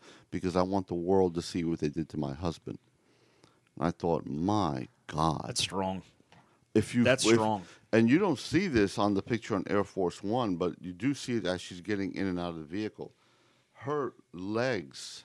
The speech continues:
Speaker 1: have blood all over it.
Speaker 2: Well, if you look at the picture, and you, you can Google image the picture of the back
Speaker 1: Right,
Speaker 2: seat,
Speaker 1: right.
Speaker 2: and it is, it's in color,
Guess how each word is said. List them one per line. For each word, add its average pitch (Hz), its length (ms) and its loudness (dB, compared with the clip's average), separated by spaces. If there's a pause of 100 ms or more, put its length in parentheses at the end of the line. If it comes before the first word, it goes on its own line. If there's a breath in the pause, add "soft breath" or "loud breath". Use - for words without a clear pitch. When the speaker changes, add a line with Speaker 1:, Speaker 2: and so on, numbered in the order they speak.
Speaker 1:
have 82 500 -2
blood 95 300 -2 (220)
all 92 300 0
over 78 360 -4
it. - 60 -16 (340 soft breath)
Speaker 2:
Well, 147 120 4
if 135 140 0
you 190 100 2
look 175 220 6
at 123 80 0
the 120 80 -4
picture, 120 400 0
and 110 120 0
you, 117 100 -2
you 117 280 0
can 113 180 0
Google 113 360 4
image 113 260 0
the 107 100 -6
picture 107 380 0
of 101 160 0
the 101 60 -2
back 104 260 0
Speaker 1:
Right, 110 140 10
Speaker 2:
seat, 117 240 0 (220)
Speaker 1:
right. 85 200 2 (140)
Speaker 2:
and 113 120 2
it 120 140 8
is, 107 480 0
it's 107 180 -4
in 117 120 2
color, 131 320 4